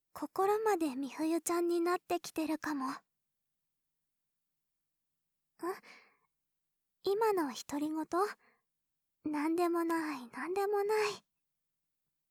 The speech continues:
こほん。じゃあ、気を取り直して。美冬がオナニーするとこ。見てて。さっ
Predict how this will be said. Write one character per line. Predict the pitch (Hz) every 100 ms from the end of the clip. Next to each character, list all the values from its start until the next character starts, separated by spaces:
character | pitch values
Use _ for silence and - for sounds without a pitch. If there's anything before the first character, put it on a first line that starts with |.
| _ _ _ _ _
こ | 294
ほ | - 453
ん。 | - _ _ _ _ _ _ _ _ _ -
じ | -
ゃ | 320 294
あ、 | - - - - _ _ _ _ -
気 | - 277
を | 330
取 | - - 320
り | 339
直 | 349 370 381
し | -
て。 | 339 294 - _ _ _ _ _ _ _ _ _ _ _ _ _ _ _ _ _ _ _ _ _ _ _ _ _ _ _
美 | 269 240
冬 | 302 311 320
が | 320 330 320
オ | 339
ナ | 381
ニ | 370 330 262
ー |
す | - -
る | 269
と | - 277
こ。 | - 302 - - _ _ _ _ _ - -
見 |
て | - 403
て。 | - 277 - - _ _ _ _ _ _ _ _ _ _ _ _ _ _ _ _ _ _ _ _ _ _ _ _ _ _ _ _
さ | -
っ | -